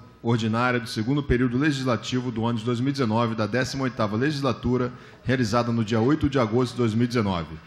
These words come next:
Aos oito dias do mês de agosto do ano de dois mil e dezenove,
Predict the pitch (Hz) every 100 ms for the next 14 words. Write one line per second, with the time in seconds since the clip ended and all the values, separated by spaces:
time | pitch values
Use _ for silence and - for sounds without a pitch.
0 | - - - - - 107 104 165 170 139
1 | 123 135 131 113 120 139 139 156 123 123
2 | 120 113 117 113 117 107 131 160 147 113
3 | 123 - - 104 113 101 110 123 127